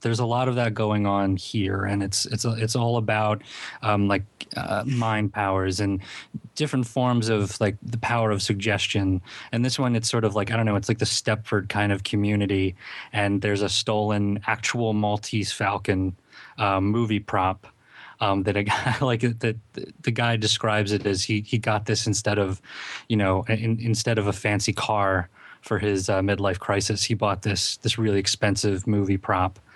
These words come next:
Um, the, you know, the, the, there's one of two Maltese Falcons or something, uh, floating around, and, um,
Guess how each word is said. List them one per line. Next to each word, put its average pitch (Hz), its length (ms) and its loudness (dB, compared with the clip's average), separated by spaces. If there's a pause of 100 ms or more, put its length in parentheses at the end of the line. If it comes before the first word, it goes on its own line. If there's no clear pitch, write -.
(300)
Um, 98 420 2 (100)
the, 113 160 0 (140)
you 123 120 0
know, 98 180 2
the, 104 120 2
the, 107 560 -2
there's 104 200 0
one 107 180 2
of 95 140 -2
two 104 340 2
Maltese 98 400 0
Falcons 95 400 0
or 107 80 0
something, 104 580 0
uh, 110 220 -4
floating 107 340 0
around, 95 320 2 (460)
and, 110 340 0
um, 107 520 2